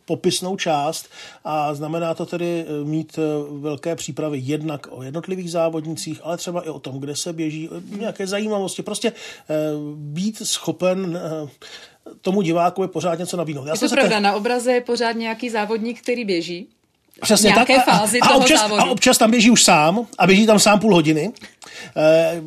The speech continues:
Speaker 1: ono v tomhle tom, eh, mně se asi jako nejhezčí a nejzásadnější rady dostalo právě, eh,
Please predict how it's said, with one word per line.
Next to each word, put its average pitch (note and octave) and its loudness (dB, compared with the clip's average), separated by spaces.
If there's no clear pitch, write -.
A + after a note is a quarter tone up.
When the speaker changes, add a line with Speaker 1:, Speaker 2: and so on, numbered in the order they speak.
Speaker 1:
ono A3+ 4
v - -12
tomhle G#3+ 2
tom, A#3 -2
eh, E3 -2
mně F3 -6
se A#3 0
asi E3 -6
jako G3+ -6
nejhezčí E3 -4
a F3+ -6
nejzásadnější E3 -4
rady D3 -4
dostalo D#3+ -6
právě, F3 -2
eh, - -16